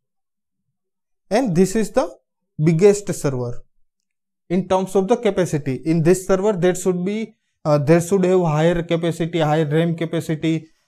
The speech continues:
There shouldn't be any server downtime or anything. This server can go down anytime. This server can break anytime because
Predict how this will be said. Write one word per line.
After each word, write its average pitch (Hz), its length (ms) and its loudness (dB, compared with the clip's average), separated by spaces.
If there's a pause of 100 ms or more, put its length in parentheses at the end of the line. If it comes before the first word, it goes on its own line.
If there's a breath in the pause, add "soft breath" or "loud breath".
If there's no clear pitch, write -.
(140)
There 160 120 2
shouldn't 175 420 0
be 170 180 2
any 160 440 0
server 170 420 0
downtime 165 580 0
or 160 140 2
anything. 156 400 0
This 160 240 -2
server 175 300 0
can 170 240 -4
go 165 120 0
down 165 300 0
anytime. 151 460 -2
This 160 200 -2
server 165 300 0
can 165 240 -2
break 156 280 -2
anytime 147 380 -4
because 170 400 0